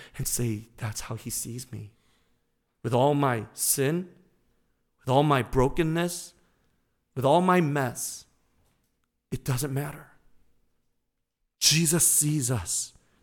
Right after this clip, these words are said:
The Father sees us with pleasure, delight, and pride and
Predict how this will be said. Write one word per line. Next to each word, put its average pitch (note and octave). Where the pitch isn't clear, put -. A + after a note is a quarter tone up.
The -
Father E3+
sees C3
us A2+
with -
pleasure, C3+
delight, B2+
and A#2+
pride C#3+
and A#2+